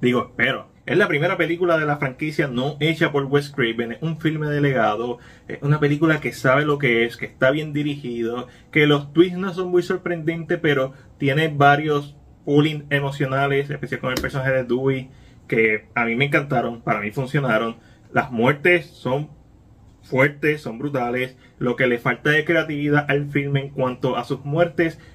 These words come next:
lo recompensa con brutalidad. Esa primera escena con Jenna Ortega está en la madre. Y Jenna Ortega va a volver a salir en este top five. Mi número cuatro es probablemente mi sorpresa del año, Smile. Este es un filme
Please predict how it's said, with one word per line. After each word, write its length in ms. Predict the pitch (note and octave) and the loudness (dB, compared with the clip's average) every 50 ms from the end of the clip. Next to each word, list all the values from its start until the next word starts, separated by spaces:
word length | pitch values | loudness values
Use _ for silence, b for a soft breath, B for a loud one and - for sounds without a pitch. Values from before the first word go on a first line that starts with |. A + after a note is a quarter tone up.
| B B | B B
lo 120 | C#3 B2+ B2 | 4 4 4
recompensa 640 | C3+ B2+ B2 B2+ A2+ - - B2 C#3 C#3 D#3 D3+ | 4 2 0 -2 -4 0 0 -2 0 0 -2 -2
con 160 | C#3+ C3+ B2+ A#2 | -2 -2 -6 -4
brutalidad. 580 | A#2+ A#2 G#2+ A2+ A2 A2+ A2+ B2+ C3+ C3 - - | -4 -4 -4 -2 -4 -2 0 0 0 0 -2 -4
Esa 240 | C3 B2+ B2+ D#3 D3 | -6 -2 0 0 0
primera 340 | D3 D3 D3 D3 D3 D3 C#3+ | 0 0 0 2 2 2 0
escena 360 | C#3 - D3 D3 D3 C#3+ C#3+ | 0 0 0 2 2 2 0
con 160 | C3+ B2 A#2 | -2 -2 0
Jenna 160 | B2 C3 C#3 | 0 0 0
Ortega 520 | C#3 C#3 - - C#3+ C#3 C#3 C#3+ C#3 C#3+ B B B B B | 0 -2 0 2 2 4 4 2 0 0 B B B B B
está 640 | - G#2+ - - _ - - B2+ B2+ B2+ - - - _ _ - | -4 -4 -4 -6 _ -2 0 0 0 -2 -8 -16 -20 _ _ -2
en 220 | C#3 C3+ B2+ B2+ | -2 0 0 2
la 120 | A#2+ A#2 | 2 2
madre. 460 | A#2 C3+ D3 D#3+ E3 E3 D#3+ D3+ D3 - | 2 2 2 2 4 4 2 0 0 -4
Y 60 | B2 | -10
Jenna 160 | A2+ A2 A#2 | -14 -12 -12
Ortega 280 | G#2+ - - B2 A#2+ A#2 | -10 -4 -2 0 0 2
va 60 | A2 | 0
a 40 | G#2+ | 0
volver 180 | G2+ G2+ G#2+ A2 | -2 -2 -4 -4
a 60 | A2 | -4
salir 280 | - B2 G#2 G#2 G2+ G#2 | -6 -6 -6 -6 -6 -8
en 100 | G2+ G2+ | -10 -10
este 240 | - - - A2+ A2 | -12 -8 -8 -8 -6
top 260 | - - - - - | -6 -8 -8 -8 -6
five. 220 | - - - - - - - - - - - - - - | -6 -6 -6 -6 -12 -20 -20 -20 -20 -20 -20 -20 -12 -4
Mi 100 | - D3 | -2 0
número 260 | D#3+ F3+ G3 G#3+ A3 | 2 2 2 2 2
cuatro 220 | G#3+ A3+ A3 G#3 G3+ | 4 2 2 2 2
es 60 | - | 2
probablemente 480 | - E3 F3 F3+ F#3 F3+ F#3 - F3 D#3 | 4 4 4 4 4 2 2 2 0 2
mi 160 | F3+ G#3 G3+ | 2 0 0
sorpresa 540 | - D3+ C#3 C#3+ - B2+ B2+ B2+ - D3 C3+ | 2 0 0 2 2 0 0 2 2 0 2
del 120 | A#2 G#2+ | 2 0
año, 480 | G#2 G2 G2 F#2+ F#2 F#2 - - - - - A#2 A#2 | -4 -6 -8 -14 -16 -18 -18 -20 -20 -12 -6 -6 -6
Smile. 520 | A2+ - C3 B2 B2 B2 A#2 G#2+ G2+ F2 - - b b b b b b b b b b - - | -6 -4 -4 0 2 4 4 4 2 -2 -8 -14 b b b b b b b b b b -18 -12
Este 220 | - B2+ - - C#3+ | -12 -8 -4 -2 -2
es 60 | C#3+ | -2
un 100 | C#3+ C#3+ | 0 2
filme 480 | C#3+ C#3+ C#3+ C#3+ C#3+ C#3+ C#3 C#3+ - | 0 2 4 4 2 2 2 -2 -6